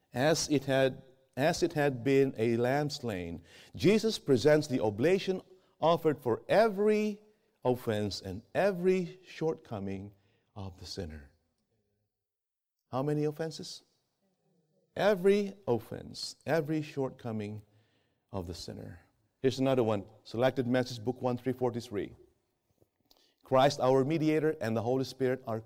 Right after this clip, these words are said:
constantly interceding in man's behalf. But the Spirit pleads not for us as does Christ, who presents his blood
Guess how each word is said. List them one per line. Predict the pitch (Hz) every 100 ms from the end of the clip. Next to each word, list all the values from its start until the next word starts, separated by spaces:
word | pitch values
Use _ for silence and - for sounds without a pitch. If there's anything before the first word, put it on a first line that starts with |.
| -
constantly | 180 254 254 - 135 110 98 90 92 _ _ _ _ _ _ _ -
interceding | 139 139 - 175 160 120
in | 113 107
man's | 104 104 101
behalf. | 98 95 90 71 87 - _ _ -
But | 113 110
the | -
Spirit | - - - 202 185 110 -
pleads | 170 165 -
not | 151 156 -
for | 147 151
us | 98 101 -
as | 104 101
does | 113 117 -
Christ, | - 95 87 85 - - -
who | 127
presents | 120 101 135 160 -
his | - 120
blood | - 120 107 90 85